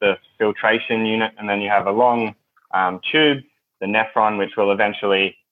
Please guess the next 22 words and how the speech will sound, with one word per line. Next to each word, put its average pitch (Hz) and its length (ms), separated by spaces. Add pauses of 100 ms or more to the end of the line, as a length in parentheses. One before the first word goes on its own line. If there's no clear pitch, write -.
lead 101 240
out, 95 300 (100)
um, 90 400 (280)
where 92 160
the, 90 240
where 95 160
the 95 100
urine, 104 480 (360)
uh, 87 260
is 90 120
expelled. 85 440
So 95 60
you've 95 100
got 110 140
this 107 180
sort 104 140
of 95 120
long 117 500 (140)
tubule, 98 680 (360)
uh, 87 180
system. 90 380 (400)
So 117 260